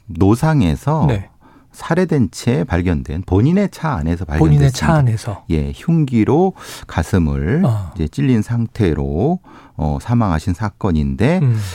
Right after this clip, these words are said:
Speaker 1: 구십구 년이면 사실은 공소시효가 당시엔 있었고요.
Speaker 2: 네네, 살인죄도.
Speaker 1: 예, 예. 십오 년이면 이천십사 년이면
Speaker 2: 끝났다.
Speaker 1: 끝난 건데
Speaker 2: 네.
Speaker 1: 아시다시피 태완이법이라고 해서
Speaker 2: 생겼죠.
Speaker 1: 공소시효가 연-, 연-, 연-, 뭐,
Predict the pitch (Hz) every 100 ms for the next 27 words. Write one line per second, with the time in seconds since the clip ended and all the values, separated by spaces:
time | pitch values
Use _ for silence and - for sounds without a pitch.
0 | - - 139 208 233 214 196 202 196 180
1 | 185 180 170 131 127 147 127 127 131 92
2 | 98 120 117 80 - 78 - 71 65 143
3 | 127 110 - 185 165 - 131 113 104 95
4 | 92 76 71 69 78 - 160 147 123 98
5 | 92 151 165 - 98 - 131 - - 160
6 | 143 90 87 151 220 - 214 160 - -
7 | - 147 135 110 92 87 82 175 147 104
8 | - - - 95 120 107 - - 156 -
9 | 208 214 196 131 117 85 87 76 73 67
10 | 65 165 117 78 139 180 - - _ -
11 | 95 113 - 104 117 - 82 82 95 -
12 | 85 92